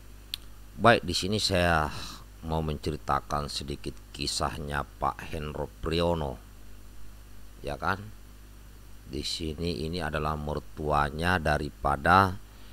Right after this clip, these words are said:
Jenderal T N I Andika Perkasa,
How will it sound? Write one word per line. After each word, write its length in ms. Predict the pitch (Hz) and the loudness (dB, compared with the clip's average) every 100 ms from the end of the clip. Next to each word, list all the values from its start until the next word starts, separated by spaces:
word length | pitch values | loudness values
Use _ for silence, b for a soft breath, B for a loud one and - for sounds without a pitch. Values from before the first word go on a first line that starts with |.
| B - - | B -12 -4
Jenderal 560 | 71 67 76 82 82 | -4 0 6 8 6
T 320 | 78 80 76 | 2 0 0
N 160 | 76 85 | 0 -2
I 80 | 82 - | -2 -2
Andika 640 | 71 73 67 71 71 71 | -2 -2 -4 -2 0 0
Perkasa, 640 | 71 - - 76 - 67 | -2 -4 2 2 2 -2